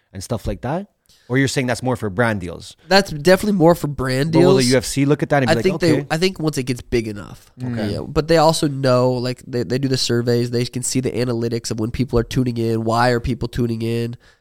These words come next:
Speaker 2: and, uh, so that doesn't, that doesn't necessarily matter about your social following. If, if they're, if you're, the surveys and shit are coming back and you have a giant so-, social fo-, it's not gonna hurt.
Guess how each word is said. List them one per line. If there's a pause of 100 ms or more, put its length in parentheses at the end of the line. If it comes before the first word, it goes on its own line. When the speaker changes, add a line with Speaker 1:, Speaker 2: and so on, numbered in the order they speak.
(120)
Speaker 2:
and,
uh, (180)
so
that
doesn't,
that (160)
doesn't
necessarily
matter
about
your
social
following. (1120)
If,
if
they're,
if
you're,
the
surveys
and
shit
are
coming
back
and
you
have
a
giant
so-,
social
fo-,
it's
not
gonna
hurt.